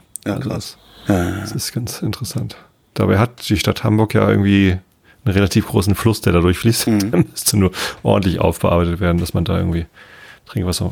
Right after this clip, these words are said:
Speaker 2: aber da gibt's auch Systeme. Ah, gut. Apropos Probleme. Katholische Kirche. Mehrere Bischöfe blockieren Finanzierung eines reformierten synodalen Ausschusses.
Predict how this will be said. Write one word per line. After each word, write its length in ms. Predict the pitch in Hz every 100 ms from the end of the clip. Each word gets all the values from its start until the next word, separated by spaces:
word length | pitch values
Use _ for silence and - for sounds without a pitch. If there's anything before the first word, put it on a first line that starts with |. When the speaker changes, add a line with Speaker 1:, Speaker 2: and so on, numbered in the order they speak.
| 156
Speaker 2:
aber 160 | - 92
da 80 | 92
gibt's 180 | 95 -
auch 160 | 110
Systeme. 420 | - - 90 82 85 -
Ah, 180 | 95 87 - _ _ -
gut. 260 | - 80 - - - - - - - - - - - - _ - - - -
Apropos 440 | 82 - 110 110 101
Probleme. 480 | 98 101 95 95 95
Katholische 420 | 123 165 160 127
Kirche. 460 | 147 196 - 101
Mehrere 320 | 95 139 135 110
Bischöfe 640 | 165 - 117 113 113 110
blockieren 600 | 104 110 - 120 120 117
Finanzierung 640 | - 110 104 - 120 120 104
eines 340 | 104 101 -
reformierten 760 | 110 - 101 101 110 123 113 98
synodalen 500 | 104 101 101 95 92
Ausschusses. 640 | 95 98 - - -